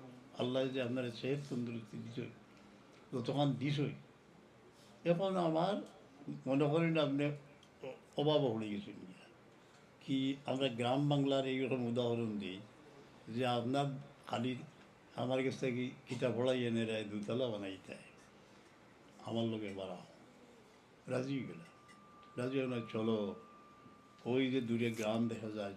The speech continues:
চলো সেখানে কাদামাখা পদতী করতে হবে আস্তে আস্তে।" সেখানে গিয়ে দেখি একজন মানুষ ইন্তেকাল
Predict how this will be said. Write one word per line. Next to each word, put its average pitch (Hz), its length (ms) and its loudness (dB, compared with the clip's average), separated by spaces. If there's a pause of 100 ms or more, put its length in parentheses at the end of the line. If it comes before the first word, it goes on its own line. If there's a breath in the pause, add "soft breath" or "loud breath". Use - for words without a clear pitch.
চলো 110 260 -4
সেখানে 107 440 -8
কাদামাখা 117 480 -2 (120)
পদতী 107 380 -8 (280)
করতে 104 320 -10
হবে 98 240 -10
আস্তে 104 320 -8
আস্তে।" 113 280 -8 (1120 loud breath)
সেখানে 139 400 2
গিয়ে 127 200 -2
দেখি 113 400 0
একজন 113 260 -2
মানুষ 110 460 -2
ইন্তেকাল 110 520 -4